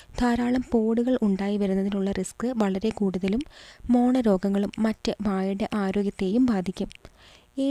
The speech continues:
ഡി എച്ച് ഡി ഉള്ള വ്യക്തികളിൽ വ്യാപകമായി കാണപ്പെടുന്ന ഒന്നാണ് ബ്രക്സസം അഥവാ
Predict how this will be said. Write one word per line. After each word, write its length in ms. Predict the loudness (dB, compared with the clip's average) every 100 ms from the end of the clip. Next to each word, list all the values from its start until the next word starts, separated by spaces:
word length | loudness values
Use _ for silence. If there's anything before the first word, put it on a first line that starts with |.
| 2
ഡി 80 | 0
എച്ച് 140 | 0 -2
ഡി 80 | 0 2
ഉള്ള 160 | 0 0
വ്യക്തികളിൽ 460 | -4 -4 -2 -2 0 0
വ്യാപകമായി 600 | 0 0 0 2 2 0
കാണപ്പെടുന്ന 500 | -2 -2 -2 -2 0 0
ഒന്നാണ് 320 | 0 0 -2 -2
ബ്രക്സസം 520 | -4 -6 -8 -6 -6 -8 -8
അഥവാ 260 | -6 -4